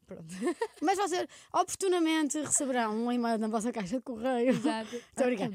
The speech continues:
Speaker 2: Oportunamente saberão
Speaker 1: Sim.
Speaker 2: mais infos.
Speaker 1: Pronto, agora, mas agora que temos isto, eh, em voz alta, vamos ter de
Speaker 2: Cumprir. E nós
Speaker 1: Exato.
Speaker 2: vamos cumprir, porque somos pessoas
Speaker 1: Estamos
Speaker 2: que
Speaker 1: em que
Speaker 2: cumprimos
Speaker 1: mês?
Speaker 2: o que dizemos.
Speaker 1: Somos pessoas que cumprimos. Pouco. O
Speaker 2: Isso.
Speaker 1: cumprimos.
Speaker 2: Cumprimos.
Speaker 1: Pouco, pois. Eh, que estamos em que mês? Março.
Speaker 2: Março.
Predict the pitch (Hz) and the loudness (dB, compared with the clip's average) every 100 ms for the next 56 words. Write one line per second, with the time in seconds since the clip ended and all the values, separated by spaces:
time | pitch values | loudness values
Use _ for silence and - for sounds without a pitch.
0 | - - 262 240 262 254 233 214 214 185 | -10 -4 -4 0 2 2 2 0 -2 -2
1 | 180 180 170 - - _ - - 214 196 | -2 -4 -8 -14 -20 _ -16 -10 -6 0
2 | 262 247 220 170 180 - _ _ - 220 | 2 4 0 -2 -8 -10 _ _ -12 -6
3 | 247 262 269 247 262 262 - 254 254 - | -2 -2 -2 -2 -2 -4 -4 -4 -4 -6
4 | 262 254 - 247 247 247 240 262 226 180 | -6 -6 -6 -6 -4 -4 -4 -4 -4 -6
5 | 196 202 - 226 226 233 226 220 - 285 | -8 -8 -6 -6 -4 -6 -6 -6 -2 2
6 | 359 339 302 269 226 233 233 - 208 240 | 4 4 2 0 0 0 0 -2 -2 -2
7 | 214 220 - - 359 403 381 349 269 330 | -2 -6 -4 0 0 2 2 4 6 8
8 | 311 294 - 269 294 254 247 233 233 240 | 8 6 2 4 4 4 4 2 0 -4
9 | 247 233 196 180 175 - _ _ _ - | -6 -8 -10 -12 -14 -18 _ _ _ -12
10 | 196 175 _ _ - - 208 226 196 180 | -10 -10 _ _ -18 -10 -6 -4 -6 -10
11 | - - - 208 190 208 170 165 - 196 | -18 -20 -12 -8 -4 -4 -4 -10 -16 -14
12 | 175 - - - 190 170 - - - - | -14 -16 -20 -14 -12 -14 -20 -20 -20 -16
13 | - 277 302 311 311 302 - - 359 320 | -6 -2 0 0 -2 -4 -8 -12 -8 -8
14 | 311 349 - 233 208 208 196 - | -6 -6 -4 -2 0 0 -2 -6